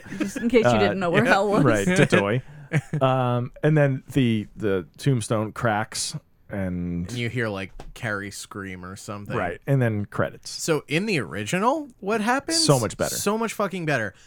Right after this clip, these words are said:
Speaker 3: Sue Snell doesn't testify in court. She just goes to the rubble, right?
Speaker 2: The rubble of the house.
Speaker 3: The rubble of the
Speaker 2: Yes.
Speaker 3: house, and, like, is just standing there sort of, like, contemplating this insane thing that happened to her. Carrie's hand, like, pops up and grabs her ankle.
Speaker 2: Out of the ground.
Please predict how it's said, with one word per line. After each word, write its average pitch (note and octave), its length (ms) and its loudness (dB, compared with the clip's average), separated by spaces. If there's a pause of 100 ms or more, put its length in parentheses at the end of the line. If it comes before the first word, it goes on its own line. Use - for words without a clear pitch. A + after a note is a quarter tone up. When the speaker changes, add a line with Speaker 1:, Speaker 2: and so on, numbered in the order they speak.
(240)
Speaker 3:
Sue F#3+ 380 -2
Snell C#3+ 640 -2 (120)
doesn't G2 340 -10
testify C#3+ 420 -2
in D#3 100 -4
court. G#2+ 360 -4
She - 240 -6
just C3+ 240 -6
goes C3 340 -2
to C#3 220 0
the A2+ 100 -4
rubble, B2+ 580 0 (120)
right? C3 320 0 (200)
Speaker 2:
The C#3 80 0
rubble C#3+ 280 6
of A2 100 0
the G#2 60 -2
house. G#2+ 320 -2
Speaker 3:
The D3+ 60 4
rubble D#3+ 300 4
of E3 120 -4
the E3 80 2
Speaker 2:
Yes. D3 100 2
Speaker 3:
house, A#2 380 -2 (280)
and, D#3 160 4
like, D3 220 0
is C#3 160 -2
just - 180 -2
standing C#3+ 420 -2
there B2 140 -2
sort B2+ 200 -4
of, B2 60 -2
like, A#2 200 -6
contemplating B2+ 800 0
this A#2 180 -2
insane B2 440 -4
thing C3 200 -4
that A2 140 -4
happened G#2 300 -4
to F#2+ 80 -10
her. G2+ 260 -6 (360)
Carrie's D#3 360 0
hand, D3 240 -4
like, A#2+ 240 -10
pops D3 340 -2
up C#3+ 120 -4
and A#2+ 120 -10
grabs B2 300 -2
her B2 140 -2
ankle. B2 400 -4
Speaker 2:
Out D3 180 6
of C#3 100 2
the B2 80 0
ground. A2 520 -4